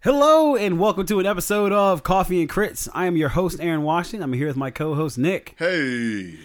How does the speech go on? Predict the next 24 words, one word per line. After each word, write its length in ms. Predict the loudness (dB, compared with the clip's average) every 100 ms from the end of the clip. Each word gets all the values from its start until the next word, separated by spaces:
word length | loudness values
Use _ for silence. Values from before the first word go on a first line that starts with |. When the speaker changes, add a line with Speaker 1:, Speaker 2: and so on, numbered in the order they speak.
| -20 _
Speaker 1:
So 140 | -10 -6
what's 120 | -2
going 240 | 0 2
on, 160 | 2 0
everybody? 500 | 0 0 0 0 0
I 60 | 0
hope, 260 | 0 -2
uh, 380 | -4 -2 -4 -4
you're 200 | -6 -8
trying 180 | -4 -4
to 60 | -4
get 140 | -6
the 80 | -6
most 320 | -4 -6 -6
gaming, 400 | -4 -2 -2 -2
the 80 | -4
best 260 | -4 -6 -6
game 220 | -10 -8
you 80 | -8
can 120 | -8
get 300 | -8 -6 -6
during 380 | -6 -6 -8 -8
this, 280 | -10 -10
uh, 300 | -10 -8 -8